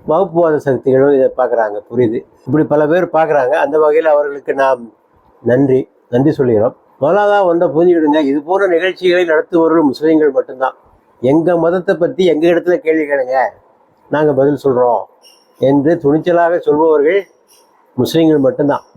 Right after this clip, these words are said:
வேற எந்த மதத்தவரும் மொத்த, மற்ற சமுதாயத்தவரை அழைத்து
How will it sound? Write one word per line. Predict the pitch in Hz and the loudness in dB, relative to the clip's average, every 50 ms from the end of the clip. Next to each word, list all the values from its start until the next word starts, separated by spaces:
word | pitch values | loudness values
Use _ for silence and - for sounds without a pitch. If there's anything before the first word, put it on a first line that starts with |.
| - - - - _ - | -20 -18 -18 -18 _ -4
வேற | 110 117 131 135 147 | 0 0 2 2 2
எந்த | 135 131 131 151 | 2 2 2 0
மதத்தவரும் | 139 139 139 143 139 156 143 139 143 160 160 147 110 - _ _ _ _ _ _ _ _ _ _ - | 2 2 0 0 0 0 0 0 2 2 0 0 -2 -4 _ _ _ _ _ _ _ _ _ _ -10
மொத்த, | - - 120 - - 156 151 160 139 | -6 -4 -4 0 0 2 2 2 0
மற்ற | 131 123 - 160 | 0 -2 -2 -2
சமுதாயத்தவரை | 131 - 135 139 143 147 147 147 143 - 147 139 135 135 131 | -2 0 0 2 2 2 2 2 0 0 0 0 2 2 2
அழைத்து | 120 123 127 117 _ - 156 156 | 2 0 -2 -4 _ 0 0 2